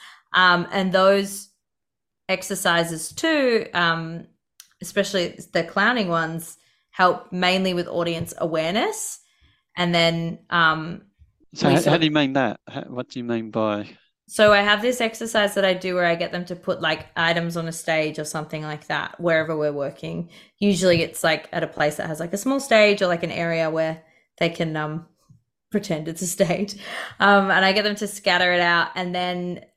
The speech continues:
Speaker 1: we have one volunteer who goes to get, who goes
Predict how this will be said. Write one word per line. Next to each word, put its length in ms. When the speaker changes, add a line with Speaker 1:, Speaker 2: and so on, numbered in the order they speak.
Speaker 1:
we 200
have 260
one 240
volunteer 640
who 140
goes 440
to 100
get, 360
who 120
goes 480